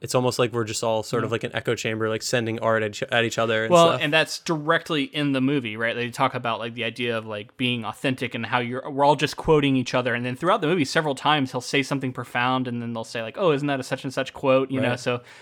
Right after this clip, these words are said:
Speaker 2: even though profound things are being said, are, are, are quoting someone
Speaker 1: Have you
Speaker 2: else.
Speaker 1: seen this? Have you read this? Like, we're all very much, like, s-, just eating, the snake eating its own tail kind of thing.
Speaker 2: Yeah.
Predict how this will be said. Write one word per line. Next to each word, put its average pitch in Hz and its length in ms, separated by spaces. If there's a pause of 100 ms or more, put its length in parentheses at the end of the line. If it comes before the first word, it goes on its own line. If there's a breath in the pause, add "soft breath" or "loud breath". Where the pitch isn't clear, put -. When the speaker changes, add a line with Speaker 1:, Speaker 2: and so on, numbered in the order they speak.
(140 loud breath)
Speaker 2:
even 156 140
though 160 180
profound 139 400
things 135 180
are 123 60
being 127 200
said, 123 440
are, 120 240
are, 113 340 (260)
are 127 300
quoting 131 380
someone 127 220
Speaker 1:
Have 123 100
you 120 60
Speaker 2:
else. 110 100
Speaker 1:
seen 117 220
this? 110 280
Have 107 140
you 110 100
read 107 320
this? 110 340
Like, 104 160
we're 117 120
all 107 220
very 107 200
much, 107 240
like, 107 160
s-, - 140
just - 240
eating, 117 280
the 117 60
snake 113 260
eating 107 220
its 104 160
own 101 140
tail 104 500
kind 107 100
of 110 60
thing. 117 280 (300)
Speaker 2:
Yeah. 123 340